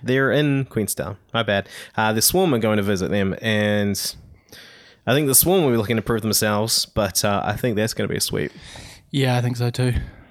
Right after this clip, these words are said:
Speaker 2: That'll be a tough trip for the Swarm boys.
Speaker 1: Yeah, although I know that they do love going down to Queenstown and playing in that rink. I mean, who wouldn't?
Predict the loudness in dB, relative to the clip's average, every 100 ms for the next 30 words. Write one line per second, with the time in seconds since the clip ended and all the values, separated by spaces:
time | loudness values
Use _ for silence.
0 | _ _ _ _ -4 -2 0 0 -2 -4
1 | -4 -4 -2 -4 -4 _ -12 -4 0 0
2 | 0 -2 -4 -16 -10 -2 0 0 -6 -14
3 | -2 2 4 4 4 4 4 4 2 2
4 | 2 2 4 2 2 0 0 0 2 0
5 | 0 0 0 2 2 2 0 2 0 0
6 | 0 -2 -2 -4 -4 -2 -2 0 -2 -4